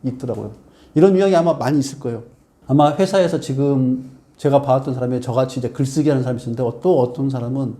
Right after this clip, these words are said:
부동산에 그렇게 관심이 많아가지고요. 부동산에 관련된 책도 많이 읽고 임장도 다니고 뭐 공인중개사 해가지고 시험까지도 보더라고요. 이렇게 해서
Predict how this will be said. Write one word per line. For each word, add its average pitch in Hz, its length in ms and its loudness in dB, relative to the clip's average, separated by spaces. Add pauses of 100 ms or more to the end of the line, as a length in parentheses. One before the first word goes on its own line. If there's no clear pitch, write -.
(300)
부동산에 190 500 2
그렇게 131 220 -6
관심이 107 440 -12
많아가지고요. 101 840 -14 (400)
부동산에 175 480 4
관련된 131 920 0
책도 202 300 0
많이 127 340 2
읽고 117 640 -8 (260)
임장도 135 560 2
다니고 120 680 -6 (320)
뭐 120 120 0
공인중개사 151 640 4
해가지고 123 300 -2
시험까지도 190 680 -2
보더라고요. 110 520 -12 (220)
이렇게 135 180 -2
해서 143 280 0